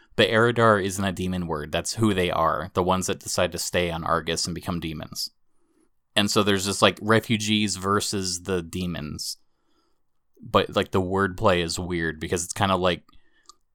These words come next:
the, the evil ones are keeping the real word, and then the runaway ones are called refugees now,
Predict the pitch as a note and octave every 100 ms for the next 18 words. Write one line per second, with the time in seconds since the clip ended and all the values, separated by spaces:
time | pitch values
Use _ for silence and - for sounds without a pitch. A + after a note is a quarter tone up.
0 | _ _ A2+ G2 - A2+ - A#2+ B2 G#2+
1 | G#2 G2 F#2+ F#2 F2+ - F#2+ - G#2 G2
2 | F#2 E2+ G2+ G#2+ F2+ F2 E2 E2 - _
3 | _ _ _ _ - - F#2 F#2 F#2+ F#2
4 | F2 - _ _ A2 F#2 F#2 F#2+ F#2 F2+
5 | F2+ F2 F2 E2+ - G2+ F2 - F2+ F2+
6 | E2+ - - E2 D2 - - D2